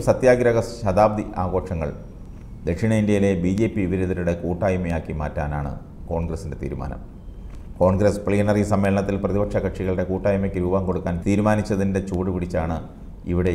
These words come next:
ഇങ്ങനെയൊരു തീരുമാനമെടുത്തത്. വൈക്കം സത്യാഗ്രഹ ശതാബ്ദി ആഘോഷത്തിലൂടെ തുടക്കം കുറിക്കാനാണ് നേതാക്കൾ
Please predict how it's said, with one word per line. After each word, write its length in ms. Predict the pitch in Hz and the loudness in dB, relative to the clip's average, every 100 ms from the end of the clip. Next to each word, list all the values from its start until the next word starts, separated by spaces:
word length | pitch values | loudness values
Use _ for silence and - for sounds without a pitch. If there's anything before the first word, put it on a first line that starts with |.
| 80 | 0
ഇങ്ങനെയൊരു 420 | 87 85 80 80 - - - | 0 0 -2 -4 -8 -12 -2
തീരുമാനമെടുത്തത്. 760 | 87 85 78 73 67 67 58 - - - - - - - - - - - | -2 0 -2 -4 -4 -6 -8 -10 -14 -18 -16 -16 -16 -16 -16 -14 -14 6
വൈക്കം 260 | 113 131 147 151 | 8 8 6 6
സത്യാഗ്രഹ 500 | 131 147 143 143 143 139 | 8 8 8 6 4 6
ശതാബ്ദി 380 | 123 127 127 139 - 117 | 8 8 8 0 4 4
ആഘോഷത്തിലൂടെ 640 | 110 123 101 110 107 90 87 - - - - - - - - | 4 2 -2 -2 0 0 0 -8 -14 -16 -16 -16 -18 -18 2
തുടക്കം 320 | 98 107 123 117 | 6 8 8 6
കുറിക്കാനാണ് 540 | 117 117 110 107 104 85 - 76 | 6 6 6 4 2 -2 -4 0
നേതാക്കൾ 340 | 98 98 98 | 2 2 0